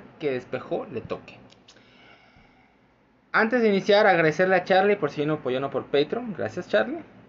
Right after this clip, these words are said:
Este, también, este, recordarles que pueden seguir en mis redes sociales. Aparece como Aníbal Portela tanto en Facebook y Twitter.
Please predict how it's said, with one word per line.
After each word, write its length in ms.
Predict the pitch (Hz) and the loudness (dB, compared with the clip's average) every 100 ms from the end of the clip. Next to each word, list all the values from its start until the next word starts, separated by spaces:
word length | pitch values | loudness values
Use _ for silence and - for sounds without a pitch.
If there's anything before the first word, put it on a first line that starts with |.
| _ | _
Este, 420 | 127 123 123 131 | -4 -4 -2 -6
también, 600 | 123 131 135 143 147 151 - | 0 0 2 0 0 -2 -4
este, 280 | 120 113 120 | -6 -4 -4
recordarles 440 | 120 123 131 139 | -4 0 0 0
que 140 | 127 | 0
pueden 220 | 110 127 127 | 0 -2 -2
seguir 160 | 123 | -6
en 80 | 127 | -4
mis 120 | 110 | -4
redes 200 | 113 113 | -2 -4
sociales. 440 | 117 110 127 147 - | -6 -4 -4 -4 -6
Aparece 300 | - 113 - | -6 -6 -6
como 180 | 113 104 | -8 -6
Aníbal 220 | 113 113 | -6 -6
Portela 340 | 107 104 113 | -10 -6 -6
tanto 240 | 113 110 127 | -4 -6 -8
en 80 | |
Facebook 340 | 123 151 156 165 | -2 -2 -2 -4
y 80 | 180 | -4
Twitter. 360 | 233 247 240 | -2 -2 -2